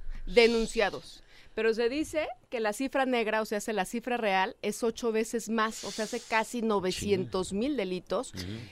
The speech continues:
Speaker 1: de, y que no son denunciados. Hay que denunciar. Mira, pues decir, "Oye, es que si denuncio no pasa nada", pero hay que ser, hay que hacer la parte que nos corresponda. Hace un par de meses, desafortunadamente, en mi casa, su casa, se metieron a
Speaker 2: Gracias.
Speaker 1: robar.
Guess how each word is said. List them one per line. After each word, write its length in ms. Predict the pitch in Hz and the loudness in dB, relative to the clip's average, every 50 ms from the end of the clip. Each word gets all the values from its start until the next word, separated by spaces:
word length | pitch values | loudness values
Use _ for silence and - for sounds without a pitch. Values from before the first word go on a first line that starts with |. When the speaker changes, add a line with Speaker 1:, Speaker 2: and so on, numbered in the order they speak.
| - - _ | -18 -18 _
Speaker 1:
de, 180 | - 170 196 190 | 0 2 2 2
y 180 | - 208 202 - | 2 2 0 2
que 120 | - 220 202 | 4 4 4
no 120 | 220 220 | 4 4
son 180 | 214 262 247 233 | 2 2 0 2
denunciados. 600 | 233 247 247 247 233 262 262 277 254 233 - - | 2 2 0 0 0 -2 -2 -2 -2 -4 -4 0
Hay 160 | - 208 233 247 | 2 2 4 4
que 140 | - 330 | 2 0
denunciar. 580 | 285 277 247 214 190 165 - 214 226 220 - - - - - - - - | 0 2 0 0 -2 -4 -4 -4 -6 -6 -8 -12 -20 -20 -20 -20 -12 -4
Mira, 260 | - 214 233 233 226 - - | 0 2 2 2 2 0 -2
pues 160 | - 240 226 | -2 -2 0
decir, 100 | 247 277 | 4 4
"Oye, 200 | 285 302 294 320 | 4 4 4 2
es 100 | 330 - | -2 -2
que 100 | - 349 | -4 -4
si 140 | - 311 294 | -2 0 2
denuncio 540 | 269 254 254 269 285 285 294 285 285 277 277 | 2 2 2 2 0 0 0 -2 -2 -2 -2
no 120 | 277 269 | -2 -2
pasa 280 | - 277 262 - 277 262 | -2 -2 -2 -2 -4 -2
nada", 400 | 269 262 269 277 269 247 220 - - - - - _ - - - | -2 0 0 0 0 -2 -4 -8 -14 -20 -20 -20 _ -10 -2 4
pero 120 | 240 247 | 4 4
hay 60 | 277 311 | 6 4
que 120 | - 311 | 2 -2
ser, 320 | - - 302 285 294 - - - | 0 2 2 2 2 0 0 2
hay 160 | - 254 277 | 2 4 4
que 80 | - 302 | 2 0
hacer 200 | 269 - 294 262 | -2 -2 -2 -2
la 140 | 269 269 - | -2 -2 0
parte 240 | 262 247 - 269 | -2 -2 -2 -4
que 160 | 247 - 226 214 | -4 -4 -4 -4
nos 140 | 208 202 | -4 -6
corresponda. 680 | 190 214 202 202 208 - - - 233 247 247 233 - - - _ - - | -6 -6 -6 -6 -6 -8 -8 -6 -6 -6 -6 -6 -8 -10 -12 _ -2 4
Hace 280 | - 214 247 262 254 294 | 6 6 6 6 4 -2
un 120 | 285 277 | -2 2
par 220 | - 262 254 254 226 | 4 4 4 4 2
de 180 | 240 240 226 | 2 0 0
meses, 580 | 220 220 226 226 226 226 247 240 240 247 240 - - _ - - _ _ | 0 2 0 0 0 0 0 -2 -2 -2 -4 -8 -14 _ -20 -20 _ _
desafortunadamente, 1000 | 170 185 208 185 208 190 196 196 - - 202 214 214 220 233 233 226 226 220 214 | -4 -2 -2 0 0 0 -2 -4 -4 -4 -4 -2 -2 0 0 0 -2 -2 -2 -2
en 80 | 202 190 | -2 -4
mi 80 | 175 | -4
casa, 340 | - - 208 208 214 - 226 | 2 4 4 4 4 2 -4
su 160 | - - 226 - | -8 -10 -6 -2
casa, 300 | 240 233 226 220 226 196 | 0 0 0 0 -4 -6
se 120 | 185 190 | -4 -4
metieron 440 | 175 165 160 - - - 190 202 214 214 | -4 -4 -2 -2 0 2 2 2 2 0
a 60 | 214 | 0
Speaker 2:
Gracias. 40 | 214 | 0
Speaker 1:
robar. 340 | 220 233 233 233 220 214 | 2 2 4 6 4 4